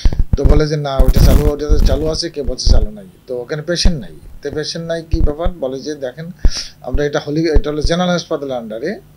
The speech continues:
general hospital patient, patient যদি fulfill হয়ে গেলে তখনই বা-, উদ্বৃত্ত পেশেন্টগুলোকে আমরা ওখানে পাঠাই আর একটা team দিয়ে।" তো এখানেই তো সে-, মানে চল্লিশটা আমাদের seat খালি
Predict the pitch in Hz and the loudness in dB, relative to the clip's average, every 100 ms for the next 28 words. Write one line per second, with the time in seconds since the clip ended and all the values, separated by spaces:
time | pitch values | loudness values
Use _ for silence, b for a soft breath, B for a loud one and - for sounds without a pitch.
0 | _ B B B B - 156 170 180 170 | _ B B B B -6 -4 0 -2 -2
1 | 180 180 156 143 139 160 165 156 151 170 | -4 -4 -6 -12 -8 -6 -2 -4 -4 -6
2 | 170 160 160 143 170 143 160 165 185 196 | -6 -6 -8 -2 -2 0 -2 0 -2 -2
3 | 139 135 180 151 147 156 139 143 147 131 | -4 -4 -6 -6 -6 -8 -8 -10 -8 -12
4 | 135 147 147 139 131 131 127 127 113 110 | -14 -10 -8 -8 -10 -10 -12 -16 -16 -16
5 | - - - 127 - 107 - 85 78 - | -20 -20 -14 -14 -14 -20 -20 -20 -20 -2
6 | - B B B B _ 156 165 190 180 | 2 B B B B _ -4 0 0 -2
7 | 180 170 151 147 139 147 135 - 131 131 | -4 -4 -4 -6 -6 -6 -6 -8 -10 -10
8 | - - 120 | -14 -6 -2